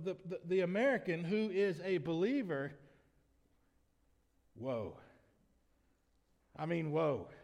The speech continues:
y'all. I, I can't even, I can't even wrap my mind around the magnitude of what we have to be grateful for when you put it together that way.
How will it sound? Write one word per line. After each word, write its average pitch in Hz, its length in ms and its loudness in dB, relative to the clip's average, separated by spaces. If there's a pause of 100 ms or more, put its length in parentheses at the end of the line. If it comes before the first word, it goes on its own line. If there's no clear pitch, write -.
(120)
y'all. 98 300 -10 (580)
I, 180 60 -4 (1080)
I 202 100 0
can't 240 220 2
even, 185 440 2 (640)
I 214 80 -2
can't 269 220 2
even 220 340 4
wrap 208 240 0
my 190 220 0
mind 185 480 0
around 170 560 0 (340)
the 170 100 2
magnitude 190 920 2
of 156 220 -2
what 185 260 0
we 175 140 0
have 170 280 -4
to 151 80 -4
be 151 160 -2
grateful 143 540 -6
for 120 220 -8 (1080)
when 156 220 -2
you 156 160 4
put 185 240 0
it - 120 -4
together 135 480 -2 (140)
that 120 220 -8
way. 87 100 -12